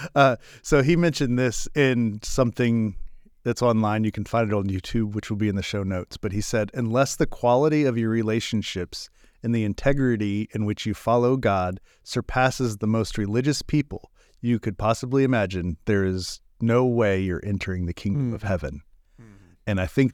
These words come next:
Speaker 2: that's the important part, the quality of our
Speaker 1: Mm.
Speaker 2: relationships and the integrity in which we follow God.
Speaker 1: Yeah.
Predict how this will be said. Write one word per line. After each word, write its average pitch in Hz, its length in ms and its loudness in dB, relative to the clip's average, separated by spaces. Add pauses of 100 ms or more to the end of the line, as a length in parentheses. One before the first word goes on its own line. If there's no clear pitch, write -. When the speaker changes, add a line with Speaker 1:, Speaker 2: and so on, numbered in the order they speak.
Speaker 2:
that's - 400 0
the 117 120 2
important 98 460 0
part, 76 240 -6
the 101 100 -4
quality 131 680 2
of 120 120 0
our 120 100 2
Speaker 1:
Mm. 123 40 2
Speaker 2:
relationships 117 800 -2
and 104 140 -6
the 98 120 -2
integrity 90 840 -2 (360)
in 98 160 0
which 95 200 -4
we 95 100 2
follow 87 380 -2
God. 73 460 -8
Speaker 1:
Yeah. 98 220 0